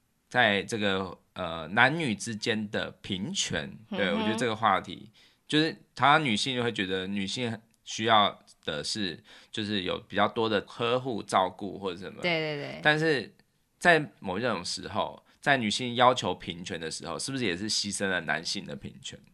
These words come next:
Speaker 2: 嘿。
Speaker 1: 对，这个话题我觉得是，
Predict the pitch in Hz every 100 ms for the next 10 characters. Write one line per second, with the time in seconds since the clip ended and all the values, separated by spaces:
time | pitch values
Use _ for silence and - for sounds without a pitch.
0 | _ - 175 147 - 127 160 139 156 123
1 | 110 95 87 87 85 80 - - - -
2 | - - - - _ _ - 226 208 131